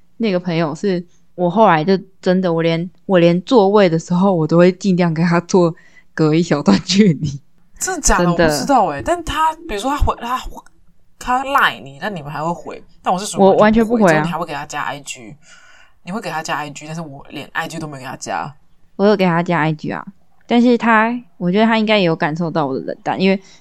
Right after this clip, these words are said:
Speaker 1: 他的赖我是不读不回，然后因为，因为他，他赖我的时候，可能就是一些，就是他可能工作的东西，那我就会没兴趣，我就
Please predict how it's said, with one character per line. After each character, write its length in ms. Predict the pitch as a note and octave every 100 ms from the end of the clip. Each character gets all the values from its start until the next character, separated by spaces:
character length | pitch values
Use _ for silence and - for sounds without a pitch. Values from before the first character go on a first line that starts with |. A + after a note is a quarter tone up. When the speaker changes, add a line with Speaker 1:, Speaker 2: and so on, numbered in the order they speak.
| -
Speaker 1:
他 140 | G#3
的 120 | F#3+
赖 340 | F3 G3+ F3+ D3+
我 120 | D3
是 480 | D3+ F3 D#3+ C3+ - - -
不 100 | A3
读 180 | F3+ C#3+
不 160 | F3 D#3+
回， 180 | - - - _ _ _ _ _ -
然 140 | E3
后 320 | E3+ F#3+ F#3 F#3 _ _ _ _ _ _ -
因 160 | D#4+
为， 140 | B3+ A3+
因 100 | -
为 100 | B3+
他， 280 | A#3+ A3 A3
他 180 | A3 A3+
赖 180 | A3 G3+
我 120 | D#3
的 60 | D#3+
时 80 | F3
候， 180 | F#3 F#3 - - _ _ -
可 60 | E3+
能 160 | E3
就 160 | E3 G3
是 200 | F#3+ F#3
一 80 | F#3
些， 720 | F3 F3 E3 E3 E3 D#3+ E3 - - _
就 80 | -
是 40 | F#3
他 160 | G3
可 80 | G3
能 140 | E3 D#3+
工 280 | F3+ E3+
作 180 | E3 F3+
的 80 | D3
东 180 | C#3 C3 -
西， 240 | - - _ _ - - -
那 160 | D#3+
我 140 | C#3 C#3+
就 100 | D#3+
会 60 |
没 160 | D3 -
兴 240 | - - -
趣， 220 | - - _ _ - _
我 80 | -
就 340 | E3 D#3 C#3